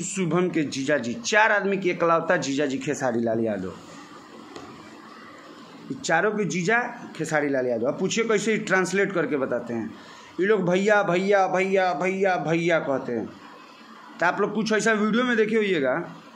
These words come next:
जिसमें विशालों को भैया कह रहे हैं, तो विशाल साला लगता है। विक्की जी सार हैं तो जी ने बोलेंगे, खूब होइए तो छः सात महीना बड़ होइए, एक साल बड़ होइए। तो विक्की जी सार वरन भैया के।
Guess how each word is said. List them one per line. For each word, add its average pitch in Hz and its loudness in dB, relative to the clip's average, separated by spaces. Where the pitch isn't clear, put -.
जिसमें 185 0
विशालों 208 2
को 233 0
भैया 196 2
कह 180 2
रहे 135 2
हैं, 113 -4
तो 160 0
विशाल 208 2
साला 214 4
लगता 185 0
है। 120 -2
विक्की 202 -2
जी 202 0
सार 196 2
हैं 220 2
तो 214 2
जी 202 0
ने 240 0
बोलेंगे, 127 0
खूब 220 -4
होइए 202 2
तो 180 2
छः 175 -2
सात 165 0
महीना 165 2
बड़ 151 2
होइए, 143 0
एक 135 -8
साल 135 -2
बड़ 123 -2
होइए। 113 -4
तो 156 0
विक्की 220 0
जी 214 0
सार 196 4
वरन 185 2
भैया 165 2
के। 139 -2